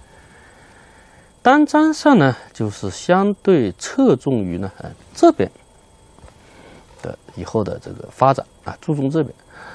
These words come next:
因为有这个子啊，少这个，没这个子呢，这个区别呢还是，呃，也不小。一个白棋会这里多，多出一个子来。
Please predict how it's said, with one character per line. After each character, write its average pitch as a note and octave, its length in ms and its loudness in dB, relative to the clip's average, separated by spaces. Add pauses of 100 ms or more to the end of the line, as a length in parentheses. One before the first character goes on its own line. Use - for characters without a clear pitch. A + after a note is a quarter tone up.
(100)
因 E3 100 4
为 F#3+ 100 4 (200)
有 A#2+ 280 6
这 B3+ 120 4
个 C#4+ 120 6
子 - 180 -8 (100)
啊， G2 160 -8
少 F#2 280 2
这 A3+ 160 2
个， A#3 120 2 (160)
没 A2+ 200 0
这 B3 140 0
个 A3+ 100 4
子 C3+ 140 -4
呢， E2+ 180 -8
这 G2+ 120 -8
个 F2 160 -8
区 - 180 -10
别 F2 160 -8
呢 D#2+ 160 -10
还 - 140 -14
是， - 100 -18 (880)
呃， - 140 -14
也 - 160 -12
不 - 120 2
小。 - 280 -2
一 G#2+ 100 -4
个 C3 160 2 (720)
白 A2 100 2
棋 - 180 0 (200)
会 G#2+ 160 -2 (220)
这 F#3 120 4
里 C3 80 0
多， G#2 200 -2
多 B2+ 180 0
出 - 140 -2
一 D3+ 60 0
个 D#3+ 60 0
子 - 240 -4
来。 - 100 -18